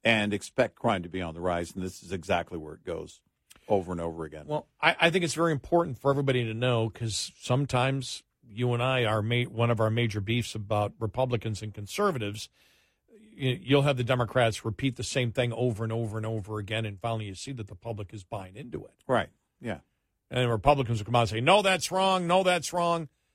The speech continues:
Speaker 2: and then they're done.
Speaker 1: Mm-hmm.
Speaker 2: And as we stated, this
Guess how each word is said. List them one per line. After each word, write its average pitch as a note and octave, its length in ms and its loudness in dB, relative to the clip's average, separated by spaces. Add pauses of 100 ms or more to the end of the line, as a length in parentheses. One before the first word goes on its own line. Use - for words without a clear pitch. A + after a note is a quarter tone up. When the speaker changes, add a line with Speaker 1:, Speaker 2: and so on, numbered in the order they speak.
(200)
Speaker 2:
and B2 120 -6
then D3+ 80 2
they're D#3 100 2
done. C3+ 320 0 (500)
Speaker 1:
Mm-hmm. E2 320 -10 (280)
Speaker 2:
And B2+ 180 -2
as B2 140 0
we B2 80 -2
stated, C3+ 500 0 (240)
this C3+ 480 0